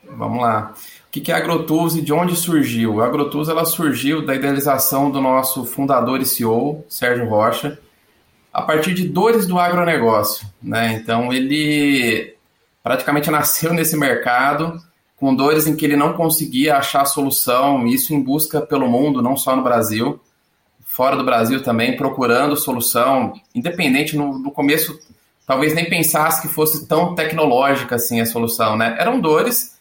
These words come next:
pra resolver problemas do agro. E aí, dada essa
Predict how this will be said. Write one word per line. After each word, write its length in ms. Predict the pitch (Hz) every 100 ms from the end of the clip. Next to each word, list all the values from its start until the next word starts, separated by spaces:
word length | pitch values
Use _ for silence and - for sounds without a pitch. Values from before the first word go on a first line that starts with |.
| _
pra 120 | -
resolver 420 | 160 170 175 180 180
problemas 460 | 180 175 208 220
do 100 | 180
agro. 340 | 123 104 107 107 _ _ _ _ _ _ _ _ -
E 180 | 160 175
aí, 480 | 175 175 196 214
dada 600 | 170 170 190 196 196 185 170
essa 480 | 160 - 156 147